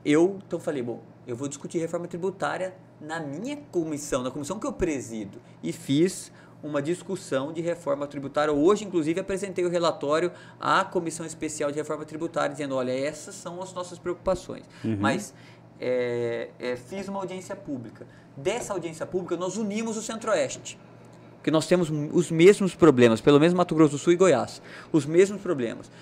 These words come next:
Speaker 1: E aí, eu pedi uma reunião com o relator, deputado Aguinaldo,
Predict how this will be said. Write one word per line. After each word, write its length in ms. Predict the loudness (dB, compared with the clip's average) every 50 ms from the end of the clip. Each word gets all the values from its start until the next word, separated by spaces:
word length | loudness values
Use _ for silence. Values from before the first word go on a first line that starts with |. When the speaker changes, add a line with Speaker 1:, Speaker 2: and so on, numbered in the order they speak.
| -20 -20 -20 -20 -14 -6
Speaker 1:
E 140 | 0 4 4
aí, 340 | 6 4 4 2 -2 -4 -6 -8 -16 -20 -20 -20 -20 -20 -20 -20 -20 -20 -12 0 6
eu 260 | 8 8 8 6 4 -2 -16 -20 -20 -20 -20 -20 -4 0
pedi 320 | 0 0 2 2 0 0
uma 120 | 2 4 4
reunião 360 | 4 4 4 2 0 -2 -2
com 100 | -2 0
o 40 | 2
relator, 680 | 4 4 6 6 4 4 4 8 12 12 12 12 12 8 -2 -8 0
deputado 360 | 2 2 4 6 6 8 8
Aguinaldo, 560 | 8 6 4 4 6 8 8 8 8 6 2